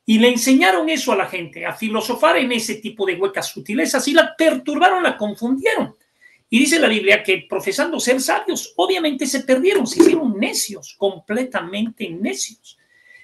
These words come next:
Entonces, Pienso de que realmente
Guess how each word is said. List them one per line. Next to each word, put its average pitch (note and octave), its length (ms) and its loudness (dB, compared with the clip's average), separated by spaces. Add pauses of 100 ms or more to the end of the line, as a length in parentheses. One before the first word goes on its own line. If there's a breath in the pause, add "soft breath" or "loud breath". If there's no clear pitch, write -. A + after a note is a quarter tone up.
(120)
Entonces, B3 600 0 (340 loud breath)
Pienso A#3 560 6 (160)
de F3 160 0
que F3 380 0
realmente F#3+ 1040 2